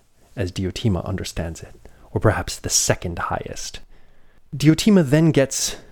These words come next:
to the method of her madness, and this is where we see the ascent part. First, in a kind of idealized life cycle of a human being, a young man will fall in love in the normal sense.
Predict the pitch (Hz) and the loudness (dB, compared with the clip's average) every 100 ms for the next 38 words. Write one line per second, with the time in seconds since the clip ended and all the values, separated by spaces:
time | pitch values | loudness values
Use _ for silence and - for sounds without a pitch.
0 | - - 113 104 104 113 - - - - | -16 -4 0 2 4 4 2 -2 -6 -16
1 | - - - 90 85 80 - - - - | -12 -8 -4 -2 0 -2 -6 -10 -12 -16
2 | - - 107 117 - 107 98 95 95 - | -20 -4 2 2 2 0 2 0 0 -4
3 | 95 90 90 - - 85 - - - - | -6 -6 -6 -4 -4 -4 -6 -8 -8 -10
4 | - - - - - - - - 175 - | -16 -20 -20 -20 -20 -20 -12 2 2 2
5 | - - - - _ _ _ _ 120 98 | -4 -6 -8 -16 _ _ _ _ 0 0
6 | - 110 98 92 110 104 107 113 110 95 | 2 2 2 0 -2 -2 2 2 4 2
7 | 92 87 85 - - - - 98 104 98 | 2 -2 -4 -6 -8 -10 -6 2 2 2
8 | - 95 92 - 87 - - - 104 95 | -2 -2 -4 -4 -6 -8 -14 -8 -6 -4
9 | - 95 90 87 85 113 127 _ - - | -2 -2 -2 -4 -4 -4 -6 _ -16 0
10 | 113 120 190 196 87 82 117 - - 117 | 2 6 6 6 4 0 -4 -8 -2 -2
11 | - 113 110 98 92 90 92 _ - 107 | 0 0 2 2 0 -2 -8 _ -6 0
12 | 95 90 85 82 - 101 85 - | 0 0 -4 -8 -12 -14 -16 -20